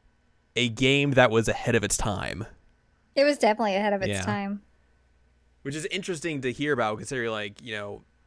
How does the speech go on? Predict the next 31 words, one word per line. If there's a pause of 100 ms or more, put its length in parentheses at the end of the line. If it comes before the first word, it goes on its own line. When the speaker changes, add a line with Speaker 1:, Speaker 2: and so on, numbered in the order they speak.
(340)
Speaker 1:
they
have
all
of
this
stuff,
like,
already
mapped
out
and (320)
developed
that,
like,
it
just
all
got
scrapped (800)
and
never, (1200)
I
mean,
like,
obviously
some
parts
of
it
came
into